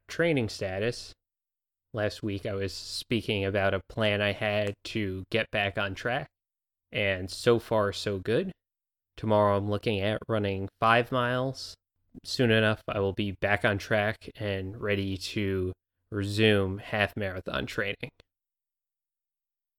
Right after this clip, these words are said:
Now it's time to get into the main topic of this episode, why you should register for a five K before you feel ready.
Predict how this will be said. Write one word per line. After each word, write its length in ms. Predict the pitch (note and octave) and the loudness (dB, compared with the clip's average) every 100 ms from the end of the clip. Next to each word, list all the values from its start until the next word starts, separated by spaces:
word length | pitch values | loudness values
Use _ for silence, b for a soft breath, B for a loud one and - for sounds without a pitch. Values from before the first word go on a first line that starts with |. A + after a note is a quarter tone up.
| _ _ _ _ _ _ _ _ _ A#2 | _ _ _ _ _ _ _ _ _ -4
Now 160 | G2 | -2
it's 200 | G2 - | -4 -6
time 280 | - G#2 G2 | 0 0 0
to 100 | G#2 | 0
get 180 | G#2+ G2+ | 2 2
into 280 | G2 - G2 | 0 -2 -2
the 120 | G2 | 0
main 300 | G2+ A2+ G#2+ | 2 2 2
topic 420 | - G#2+ - F2+ | 2 0 0 -4
of 140 | F#2+ | -4
this 220 | G2 - - | -2 -4 -8
episode, 580 | - - - - - - _ _ _ _ - | -12 -14 -8 -8 -8 -14 _ _ _ _ 0
why 300 | G2+ G#2+ A#2+ | 6 8 6
you 220 | A#2 G2+ | 4 -2
should 260 | - G#2 G2+ | -2 -2 2
register 640 | A2 A2 - A2+ A2 A2+ | 4 2 0 2 2 2
for 240 | - G2 | -2 -6
a 40 | F#2 | -4
five 380 | - A2+ A#2 - | 6 8 6 2
K 300 | F#2 F2+ F#2 _ _ - | -6 -8 -12 _ _ -8
before 380 | F#2+ - A#2+ F#2+ | -4 2 4 4
you 120 | F#2+ | 0
feel 300 | - G2+ F#2 | -2 -2 -2
ready. 320 | F#2+ F#2 | -4 -4